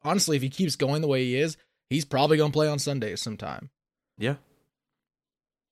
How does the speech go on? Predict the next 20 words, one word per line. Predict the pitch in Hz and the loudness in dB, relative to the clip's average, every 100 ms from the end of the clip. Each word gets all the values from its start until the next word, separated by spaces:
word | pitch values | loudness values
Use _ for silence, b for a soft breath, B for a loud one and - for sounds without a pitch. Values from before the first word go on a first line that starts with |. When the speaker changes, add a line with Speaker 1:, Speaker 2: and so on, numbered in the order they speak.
| _ | _
Speaker 2:
Yeah, | 110 | -4
Speaker 1:
He's | 107 | 0
that | 104 | 0
Speaker 2:
definitely. | 156 190 190 | 2 2 2
Speaker 1:
good. | 185 - | 0 -2
Speaker 2:
I | |
mean, | 107 | -4
Speaker 1:
He | 104 | 2
Speaker 2:
he | 170 | 2
Speaker 1:
really | 175 170 | 2 -2
is. | - - - | -6 -12 -12
He's | 151 156 | -8 -4
good. | 131 160 110 _ _ _ _ _ _ _ _ _ _ _ _ _ _ _ _ | -4 -4 -6 _ _ _ _ _ _ _ _ _ _ _ _ _ _ _ _
Speaker 2:
Yeah, | 117 113 | 0 2
he | 113 | 4
might, | 113 120 113 | 6 4 4
uh, | 110 101 101 98 95 98 - | 4 4 4 2 -2 -4 -8
fill | - - 110 | -8 0 2
into, | 107 107 - 107 107 | 2 0 -2 0 2
uh, | 101 98 92 | 0 0 -4